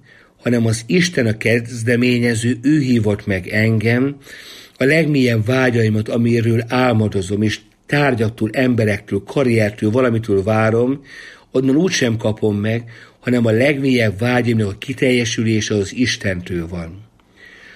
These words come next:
A szamari asszony történetében is ott a szamari asszony a férfiaktól várta, hogy valamilyen teljességet érezzen, a szeretetnek valami kibontakozását.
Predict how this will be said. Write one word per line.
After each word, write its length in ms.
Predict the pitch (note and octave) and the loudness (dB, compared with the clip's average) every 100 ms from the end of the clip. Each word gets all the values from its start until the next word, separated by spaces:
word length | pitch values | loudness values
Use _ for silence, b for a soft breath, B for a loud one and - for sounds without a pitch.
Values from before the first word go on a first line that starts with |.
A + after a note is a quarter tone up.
| B - | B -6
A 160 | A2 | -4
szamari 400 | - C#3 C#3 A#2+ | 0 2 4 4
asszony 280 | A2+ - A2 | 2 0 -2
történetében 920 | - C3+ C3 B2+ A#2+ A2+ B2 A2+ A2+ | 0 0 0 0 0 -2 -2 0 0
is 180 | A2+ A2+ | 0 -2
ott 100 | A2 | -6
a 60 | G#2+ | -6
szamari 480 | - C3 A#2+ A2 | 0 2 2 2
asszony 380 | A2+ A2+ - A2+ | 2 0 0 0
a 100 | A2 A2 B | 0 -2 B
férfiaktól 960 | - - D3+ C#3 A2 A2+ G#2+ - - G#2 | -18 -2 2 2 0 0 -2 -4 -4 -2
várta, 640 | G#2+ A2+ A2 - A2+ A#2+ A#2 B B - | 0 0 0 -2 -2 -2 -4 B B -8
hogy 180 | G#2+ | -4
valamilyen 520 | G#2 C3 B2 A2+ A2 - | 0 2 2 0 -2 0
teljességet 800 | C#3+ C3+ A#2+ A2 - A2+ G#2 - | 0 2 2 0 -2 -2 -2 -2
érezzen, 800 | A#2 A#2 A2 A2 F#2+ A#2 A#2+ C3+ B B B | -2 0 0 -2 0 0 0 -2 B B B
a 80 | G#2+ | -10
szeretetnek 600 | - C#3+ B2+ A#2 A#2 A2+ | -2 0 0 -2 -4 -2
valami 260 | A#2 A2 | 0 0
kibontakozását. 1400 | G#2+ C3 A2 G2+ - G2 G2+ F#2+ F#2 F2+ - F2+ F2 - | 0 0 0 -2 -4 -6 -4 -4 -4 -6 -8 -10 -14 -18